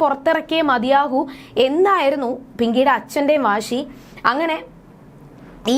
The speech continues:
ഒരു കേസ് കുറച്ചുകൂടി സ്ട്രോങ് ആക്കാൻ വേണ്ടിയിട്ട് അരുന്ധതിയെ പിടിച്ചുകൊണ്ടുപോയി. അങ്ങനെ ഒരുപാട് പ്രശ്നങ്ങൾ, അരുന്ധതിയെ, ഏ, ഇത് ജയിലിലാക്കാൻ വേണ്ടിയിട്ട് നോക്കി, അരുന്ധതിയെ ന-, ഇത് പിങ്കിക്കൊപ്പം കൂട്ടുപ്രതിയാക്കി, അങ്ങനെ ഒരുപാട് പ്രശ്നങ്ങളുണ്ടായി. എന്നാൽ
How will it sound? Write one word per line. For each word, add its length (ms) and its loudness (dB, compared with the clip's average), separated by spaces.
ഒരു 160 2
കേസ് 300 2
കുറച്ചുകൂടി 400 0
സ്ട്രോങ് 340 0
ആക്കാൻ 260 0
വേണ്ടിയിട്ട് 300 0
അരുന്ധതിയെ 480 -2
പിടിച്ചുകൊണ്ടുപോയി. 640 0
അങ്ങനെ 160 2
ഒരുപാട് 520 2
പ്രശ്നങ്ങൾ, 420 0
അരുന്ധതിയെ, 460 0
ഏ, 20 2
ഇത് 120 0
ജയിലിലാക്കാൻ 600 2
വേണ്ടിയിട്ട് 360 -2
നോക്കി, 260 2
അരുന്ധതിയെ 440 2
ന-, 240 2
ഇത് 100 2
പിങ്കിക്കൊപ്പം 500 0
കൂട്ടുപ്രതിയാക്കി, 640 0
അങ്ങനെ 180 2
ഒരുപാട് 400 0
പ്രശ്നങ്ങളുണ്ടായി. 760 0
എന്നാൽ 260 2